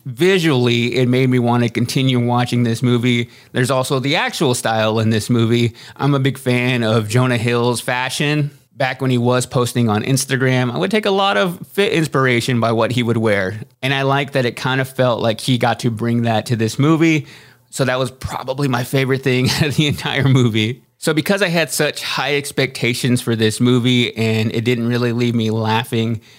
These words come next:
at any point, I like the message it was trying to convey, but the performances just did not make it happen. I don't know what Eddie Murphy was doing in this movie, and it makes me a little bit more hesitant to watch a Netflix movie just because it has an A-list actor in it.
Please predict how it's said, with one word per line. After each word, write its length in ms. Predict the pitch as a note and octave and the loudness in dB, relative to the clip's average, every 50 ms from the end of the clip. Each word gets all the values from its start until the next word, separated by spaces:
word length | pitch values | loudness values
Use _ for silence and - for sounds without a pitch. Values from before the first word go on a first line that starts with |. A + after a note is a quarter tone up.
| - - - | -18 -14 -6
at 180 | - G2+ G#2 | -2 -2 0
any 200 | B2+ F3 F#3+ E3+ | 0 0 0 -2
point, 320 | C3 - C3 B2 A#2 G2 - _ - | -2 0 0 2 2 0 -4 _ -4
I 80 | D3 D#3+ | -2 0
like 220 | E3 E3+ E3+ - | 2 0 0 0
the 60 | D3+ | 2
message 540 | C3+ C3 C3 C3 C3 C3 E3+ D#3+ D3+ C#3+ C3 | 2 2 2 2 0 0 2 2 2 2 0
it 140 | - - B2+ | -2 0 2
was 180 | B2+ B2 A#2 - | 2 2 2 0
trying 400 | - - C3+ B2 B2+ C3 C3 B2 | -2 -2 -2 0 2 0 0 0
to 160 | - - A#2 | -2 -4 -4
convey, 580 | A#2 - B2 A#2 A2+ G#2+ - B2 A#2+ B2 B2 A#2+ | -2 -2 -2 -2 -2 0 0 2 2 4 2 0
but 240 | A#2 - - C3+ - | 0 -2 -4 -2 -2
the 80 | C#3 | 0
performances 680 | - C3 - - C#3+ C#3+ D3 D3 C3+ - C#3 B2+ B2 G#2+ | -2 -2 -2 0 0 2 2 2 2 2 0 0 0 0
just 240 | G#2+ B2 A#2 - - | -2 -4 -4 0 0
did 140 | C3 A2+ | 0 2
not 480 | A2+ A2 A#2 A2+ A#2 B2 B2 A#2 - - | 2 2 2 2 2 0 0 -2 -4 -6
make 380 | A2 A2 A2 A2 A2+ G#2+ - B2+ | -6 -4 -2 -2 -4 -2 0 0
it 140 | A#2+ A2 | 0 0
happen. 720 | G#2+ - - B2+ A#2+ A#2+ - - A#2+ A#2+ A#2+ A#2 A#2+ A2 - - - - - - _ | -2 -4 -2 -2 -2 -2 0 0 0 0 0 0 -2 -4 -6 -12 -20 -20 -20 -8 _
I 40 | A3+ | -2
don't 100 | C4+ C4 | 0 2
know 100 | G3 C3 | 2 2
what 300 | A#2+ A#2 A#2+ C3+ D3+ - | 2 2 2 2 0 0
Eddie 220 | - C#3 C#3+ C3+ | 0 0 2 2
Murphy 400 | B2 A#2+ B2 C3+ C3+ C3+ C#3 B2+ | 4 4 4 2 0 0 0 0
was 180 | A#2 A#2 A2+ G#2+ | 2 2 0 0
doing 360 | G#2+ A#2+ A#2+ A2+ A2 A2 A2+ | 0 2 2 2 2 2 2
in 100 | A2 A2 | 2 2
this 200 | G#2+ G#2+ G#2 - | 0 0 0 0
movie, 560 | A2+ A2+ A#2 A#2 A2+ G#2+ A2 G#2+ A2 A2 - | 0 2 2 2 2 2 2 2 2 0 0
and 120 | - B2+ C3+ | 0 0 0
it 60 | C#3 | 2
makes 200 | D3+ E3 E3+ - | 0 0 -2 -2
me 120 | G#3 G3 | 0 2
a 60 | F#3 F3 | 2 2
little 240 | E3+ F3+ F3+ F3+ | 2 2 2 2
bit 120 | E3+ F3 E3+ | 2 2 0
more 180 | D#3+ D#3+ D#3+ | 2 0 0
hesitant 520 | C3 - C#3 D3+ D3+ D3+ C3+ B2+ A#2 - - | 0 0 -2 0 0 0 2 0 0 0 2
to 100 | C3 A#2 | 0 2
watch 500 | A2 A#2 A#2 A#2+ B2+ A#2+ A2+ - - - - - - _ _ _ _ - | 2 2 2 2 2 0 0 -2 -6 -8 -12 -20 -20 _ _ _ _ 0
a 40 | C3 | 2
Netflix 580 | B2+ B2+ C3 - - - - C3 A#2+ - - | 4 4 4 2 -2 0 0 0 0 2 0
movie 380 | A#2 A#2+ B2 B2+ A#2 B2 B2 B2 | 2 4 4 4 4 4 2 2
just 220 | A2+ B2 B2 - | 2 0 0 0
because 360 | C3 A#2+ - - B2+ A#2+ A#2+ | -2 -2 -2 -2 -4 -2 -2
it 60 | B2 A2+ | -4 -4
has 480 | G#2 A2+ A2+ A2+ A#2 A#2 A2+ G#2+ - | -2 -2 -2 0 0 0 0 -2 -2
an 160 | - A#2+ A#2 | -4 -4 -2
A-list 440 | A2 A2 A#2+ A#2+ B2 A#2+ A2+ - - | 0 0 2 2 2 2 0 0 -2
actor 380 | A#2+ B2 D3 D#3+ - C#3 C3 A#2 | -2 -2 -2 -2 -2 0 0 2
in 140 | A2 A2 A2 | 2 2 2
it. 200 | A2 B2 C#3 | 0 0 -4